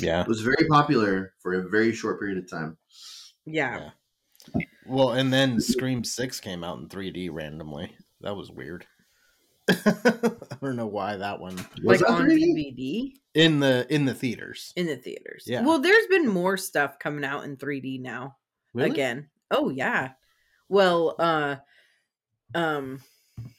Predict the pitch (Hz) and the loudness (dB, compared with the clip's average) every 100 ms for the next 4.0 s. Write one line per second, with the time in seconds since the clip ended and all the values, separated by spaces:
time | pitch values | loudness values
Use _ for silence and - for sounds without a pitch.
0 | _ _ _ _ _ - 180 185 165 156 | _ _ _ _ _ -6 0 0 0 -4
1 | 160 - 151 - 214 151 147 - - _ | -4 -2 -4 0 0 0 -4 -12 -20 _
2 | _ _ - - - - 143 117 107 165 | _ _ -20 -20 -4 4 4 4 0 -2
3 | 151 131 156 240 208 165 139 113 92 | -2 -2 6 8 8 6 4 2 -2